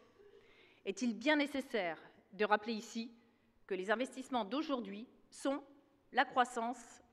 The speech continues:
et les emplois de demain ? La création de richesses reste donc un enjeu prioritaire. Mais au-delà, c'est bien de création de valeur pour l'ensemble de la société dont il s'agit.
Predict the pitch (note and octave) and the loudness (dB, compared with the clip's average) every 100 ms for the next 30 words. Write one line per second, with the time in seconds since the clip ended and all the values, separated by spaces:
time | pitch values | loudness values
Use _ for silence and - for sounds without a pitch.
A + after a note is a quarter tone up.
0 | - D4+ C#4+ B3+ B3 C4 A3+ G#3 G3+ C#3 | 0 2 2 0 2 4 4 2 0 -2
1 | - - - _ _ _ _ _ _ _ | -10 -20 -20 _ _ _ _ _ _ _
2 | _ _ _ _ _ _ _ _ _ _ | _ _ _ _ _ _ _ _ _ _
3 | _ _ G3 - C#4+ D#4 - D#4+ D#4 - | _ _ 0 4 4 4 2 -2 -2 -4
4 | - - G#3 A#3 C#4+ D#4+ E4 C4+ C4 C#4+ | -14 -6 -2 0 0 0 0 -2 0 -2
5 | F4+ - - D#4 D#4 C4+ D#4 D#4 C4 A#3+ | -2 -4 0 2 2 0 -2 0 0 0
6 | A#3+ G3 D#3 C3+ - - _ _ _ - | 0 -4 -6 -6 -14 -20 _ _ _ -6
7 | F#3 F#3+ F#3+ A3+ A3+ - - - - _ | 0 2 4 4 4 2 -8 -20 -20 _
8 | - G#3+ A#3+ C#4 B3 - D4+ D4 - C#4 | 0 2 4 2 2 2 2 2 -2 -4
9 | A#3+ - - _ _ _ - F#3 F3 C4+ | -4 -12 -20 _ _ _ -6 -4 4 4
10 | C#4 A#3 C#4 - G#3+ C4 E4+ - D4 B3 | 6 4 2 -2 0 2 2 2 0 2
11 | A3 G#3 G#3+ A3 C#4+ B3 A3 G#3+ - B3 | 0 -2 -4 -4 -2 -2 -4 -6 -2 -2
12 | G3+ D3+ | -2 -12